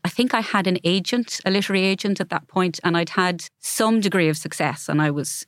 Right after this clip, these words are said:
you know, hopeful that maybe I could make something out of my writing. Ha-, making a career out of it,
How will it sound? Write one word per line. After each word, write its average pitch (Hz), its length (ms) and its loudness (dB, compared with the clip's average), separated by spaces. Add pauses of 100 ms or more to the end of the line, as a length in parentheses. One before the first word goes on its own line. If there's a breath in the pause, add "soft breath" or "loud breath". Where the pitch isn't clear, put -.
you 165 100 2
know, 139 140 -2
hopeful 151 420 -2
that 139 200 -4
maybe 151 280 2
I 147 100 0
could 151 220 -6
make 147 200 -2 (120)
something 156 420 0
out 147 200 -2
of 156 80 -8
my 143 120 0
writing. 143 520 -2 (180)
Ha-, - 240 -4
making 185 320 2
a 160 60 0
career 196 340 2
out 185 200 2
of 170 100 -4
it, 170 120 0